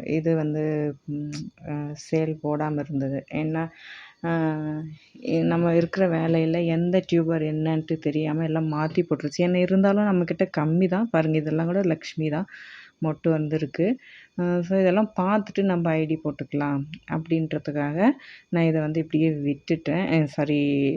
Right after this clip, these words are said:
ஒவ்வொரு டியூ-, டப்ல இருந்து எடுத்தது, ஆ, நட்டு வச்சுட்டு அதுக்கப்புறம் நம்ம, ஆ, இது பண்ண, ஆ, ஐ டி போடலான்ட்டு. பாருங்க, இதெல்லாம் பறிச்சிட்ட மொட்டு. நான் லக்ஷ்மி எல்லாம் வந்து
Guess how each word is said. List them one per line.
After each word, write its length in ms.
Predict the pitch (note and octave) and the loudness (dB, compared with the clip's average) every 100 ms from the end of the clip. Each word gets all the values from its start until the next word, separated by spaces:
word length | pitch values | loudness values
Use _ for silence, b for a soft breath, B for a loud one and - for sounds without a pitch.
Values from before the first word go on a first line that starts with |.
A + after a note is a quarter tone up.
| - | 0
ஒவ்வொரு 640 | D#3+ D#3+ D#3+ D#3 D3+ D3 C#3+ | 2 4 4 4 2 0 0
டியூ-, 200 | E3+ D#3+ - | 0 0 0
டப்ல 280 | D3+ D#3 E3+ | 0 4 4
இருந்து 260 | D#3 D#3+ E3 | 2 2 2
எடுத்தது, 640 | D#3 D#3 - D3 C4 F4+ B B B F#3 | 2 -2 -2 2 2 2 B B B 0
ஆ, 340 | F3+ F3 E3 E3 D#3 D#3 D#3 D#3 _ | 2 4 2 2 0 -2 -4 -8 _
நட்டு 320 | F3 F3 F3+ | 0 2 6
வச்சுட்டு 420 | E3+ E3 - G3+ A3+ - | 4 4 -2 0 0 0
அதுக்கப்புறம் 580 | E3 D#3+ D#3 D#3+ E3 D#3+ | -2 0 -2 0 2 2
நம்ம, 340 | D#3 D#3+ A#3+ - B B B B - | 2 0 0 -2 B B B B -2
ஆ, 380 | E3+ E3 D#3+ D#3 | 0 2 2 0
இது 180 | D#3 D3+ | -2 -2
பண்ண, 220 | D3+ D3+ C#3+ - D#3 | 0 0 0 0 0
ஆ, 20 | D3+ D3+ D3 C#3+ C#3+ C#3+ - | 0 0 -2 -2 -2 -4 -2
ஐ 200 | D#3+ D#3 | 0 0
டி 100 | D#3 | 0
போடலான்ட்டு. 480 | D3+ C#3+ C#3 D3+ - | -2 0 0 -2 -2
பாருங்க, 280 | E3 D#3 | 0 0
இதெல்லாம் 400 | D3+ D3+ D3+ F#3+ F#3 | 0 0 0 0 0
பறிச்சிட்ட 420 | D#3 D#3+ - E3 | 0 0 -2 -2
மொட்டு. 360 | D3+ C3+ - - | 0 0 -4 -8
நான் 240 | - E3+ E3+ | -2 0 2
லக்ஷ்மி 440 | E3+ E3+ - G#3+ | 2 0 -2 0
எல்லாம் 260 | F3+ E3 E3 | 0 0 -2
வந்து 240 | D#3 F#3 | -2 -4